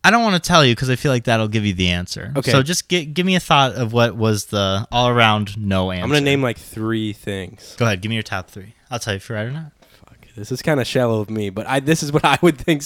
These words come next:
Speaker 2: some
Speaker 1: you're
Speaker 2: girls
Speaker 1: good.
Speaker 2: Okay.
Speaker 1: You're good.
Speaker 2: This is a judgment-free zone.
Speaker 1: This is.
Speaker 2: I'm gonna
Speaker 1: We're
Speaker 2: say,
Speaker 1: safe space.
Speaker 2: I'm gonna
Speaker 1: <laughs> We
Speaker 2: say
Speaker 1: got the sign.
Speaker 2: <laughs> Yeah, yeah, yeah, yeah. I'm gonna say blind,
Speaker 1: No.
Speaker 2: missing an appendage,
Speaker 1: Okay.
Speaker 2: or, like, like, uh, cross-eyed or something weird like that.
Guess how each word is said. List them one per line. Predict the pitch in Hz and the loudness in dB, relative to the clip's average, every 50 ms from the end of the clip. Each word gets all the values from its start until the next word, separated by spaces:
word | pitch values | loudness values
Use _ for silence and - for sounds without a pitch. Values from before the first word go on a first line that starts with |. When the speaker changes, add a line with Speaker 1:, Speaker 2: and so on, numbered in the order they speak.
| - 110 | 0 2
Speaker 2:
some | 113 | 4
Speaker 1:
you're | 135 147 | 4 4
Speaker 2:
girls | 139 - 262 | 4 4 4
Speaker 1:
good. | 220 - 110 95 | 2 2 0 0
Speaker 2:
Okay. | 127 113 101 | -2 -2 0
Speaker 1:
You're | 113 107 131 | 0 0 0
good. | 202 160 92 85 - _ _ - | 0 -2 -2 -6 -8 _ _ -4
Speaker 2:
This | - 135 139 | -4 -2 0
is | 156 156 | 0 -2
a | 151 | 0
judgment-free | 127 117 123 123 135 131 131 127 110 - - 120 117 113 107 | 2 4 4 4 4 4 0 -2 -2 -2 -2 -2 -2 -2 -2
zone. | 110 110 107 104 101 98 92 - _ - | -2 -2 -2 -2 -2 -4 -6 -10 _ 0
Speaker 1:
This | 113 107 135 | 2 4 4
is. | 143 101 90 92 - - | 4 2 0 -2 -8 -8
Speaker 2:
I'm | 110 123 | -6 -2
gonna | 135 135 - | -2 0 4
Speaker 1:
We're | - 120 120 | 4 6 6
Speaker 2:
say, | 117 117 127 117 | 6 4 4 2
Speaker 1:
safe | - | 2
space. | - - 123 104 98 - - - | 2 2 2 2 2 2 4 4
Speaker 2:
I'm | - | 6
gonna | 131 175 | 6 6
Speaker 1:
<laughs> | |
We | 139 | 4
Speaker 2:
say | 139 - | 4 4
Speaker 1:
got | 139 139 135 | 4 4 4
the | - 135 | 2 -2
sign. | - - 151 147 - | 2 6 8 8 8
Speaker 2:
<laughs> | - | 8
Yeah, | 170 160 156 160 | 6 4 4 4
yeah, | 240 254 190 | 4 6 6
yeah, | 156 156 156 147 | 8 8 8 6
yeah. | 143 135 123 - - _ _ - _ _ _ - | 6 4 2 0 -4 _ _ -20 _ _ _ -2
I'm | 131 | 0
gonna | 143 139 | 0 0
say | - 147 127 | 0 0 -2
blind, | 120 113 - - 120 120 117 113 120 131 160 196 202 - _ _ _ _ _ _ _ _ _ _ _ _ _ _ _ _ _ - | -2 -4 -6 -4 -2 -2 0 0 0 0 0 -2 -4 -6 _ _ _ _ _ _ _ _ _ _ _ _ _ _ _ _ _ -2
Speaker 1:
No. | 107 107 101 87 - - | 0 0 0 0 -2 -4
Speaker 2:
missing | 117 127 143 - - 175 175 | 0 0 0 0 2 0 2
an | 175 | 2
appendage, | 185 - - 156 135 135 135 135 143 139 - - - _ _ _ _ - | 0 0 0 0 0 2 0 -2 -2 -6 -16 -16 -18 _ _ _ _ -8
Speaker 1:
Okay. | - 92 95 110 123 - _ _ - | -6 -4 -4 -6 -8 -12 _ _ -4
Speaker 2:
or, | 131 123 120 117 117 117 113 113 110 - _ _ _ _ _ _ _ | -2 0 2 2 2 2 0 -2 -4 -6 _ _ _ _ _ _ _
like, | - 120 110 101 _ _ _ _ _ _ _ _ _ _ _ _ _ _ - | -10 -8 -8 -8 _ _ _ _ _ _ _ _ _ _ _ _ _ _ -12
like, | 113 107 101 - 110 | -10 -10 -10 -10 -10
uh, | 98 95 92 | -10 -8 -10
cross-eyed | - - - 131 107 107 107 - 113 107 107 104 | -10 -8 -4 0 0 0 0 0 -4 -4 -2 -4
or | 104 | -6
something | - - 113 107 - 110 101 98 | -6 -6 -8 -6 -6 -8 -6 -6
weird | 101 101 101 95 - | -6 -6 -6 -6 -8
like | 95 - - | -12 -12 -12
that. | 101 95 90 87 - | -14 -14 -12 -14 -16